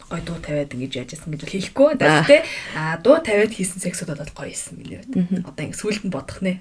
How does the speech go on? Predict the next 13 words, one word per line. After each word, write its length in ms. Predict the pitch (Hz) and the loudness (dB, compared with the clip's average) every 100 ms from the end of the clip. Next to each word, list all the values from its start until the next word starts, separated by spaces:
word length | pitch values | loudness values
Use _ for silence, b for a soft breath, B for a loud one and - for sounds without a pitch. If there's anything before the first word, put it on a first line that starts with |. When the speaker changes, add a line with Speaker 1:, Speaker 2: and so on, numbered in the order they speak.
| - | -6
Speaker 1:
Аа, 560 | 92 131 147 156 160 | 0 6 8 8 6
Speaker 2:
Аа. 20 | 170 - | 2 4
Speaker 1:
яг 100 | 320 | 8
ийм 160 | 320 349 | 10 10
сэдвэр 260 | 294 247 277 | 8 10 10
хоёлын 320 | 254 240 226 | 10 10 10
ярилцъя 300 | 208 208 254 214 | 8 6 6 8
гэл 160 | 196 | 8
ингээл 200 | 180 180 - B B - | 2 -2 -8 B B -6
бодонгууд 340 | 185 196 196 | -4 -2 -4
шууд 220 | - 208 | -2 0
ингээд 180 | 180 185 | 2 2
нөгөө, 280 | 180 170 170 | 2 0 -2